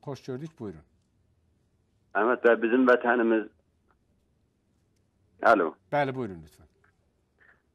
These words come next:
Speaker 2: Əhməd bəy, bizim vətənimiz Azərbaycandır.
Speaker 1: Bəli.
Speaker 2: Prezidentimiz də İlham Əliyevdir. Əhməd bəy, bir dənə sualım var bir özdən.
Speaker 1: Buyurun.
Speaker 2: Bu eh-, ehtimalı var idi İsrail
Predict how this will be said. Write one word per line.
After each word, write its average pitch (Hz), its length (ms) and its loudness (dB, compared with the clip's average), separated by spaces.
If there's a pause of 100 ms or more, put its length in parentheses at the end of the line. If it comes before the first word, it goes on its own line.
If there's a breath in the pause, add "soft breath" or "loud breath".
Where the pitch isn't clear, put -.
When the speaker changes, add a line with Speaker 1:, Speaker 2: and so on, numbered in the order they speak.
Speaker 2:
Əhməd 120 240 4
bəy, 113 140 6
bizim 131 240 4
vətənimiz 120 500 4
Azərbaycandır. 104 880 4 (380)
Speaker 1:
Bəli. 101 260 -16 (1400)
Speaker 2:
Prezidentimiz 107 640 4
də 113 140 6
İlham 104 260 4
Əliyevdir. 87 460 -2 (2250)
Əhməd 147 300 4
bəy, 135 100 2
bir 156 120 2
dənə 175 140 4
sualım 135 400 4
var 92 220 2
bir 90 220 0
özdən. 85 280 -4 (200)
Speaker 1:
Buyurun. 123 240 -10 (200)
Speaker 2:
Bu 123 120 6 (280)
eh-, 151 200 2 (520)
ehtimalı 147 640 6
var 151 240 6
idi 107 180 0 (400)
İsrail 120 460 4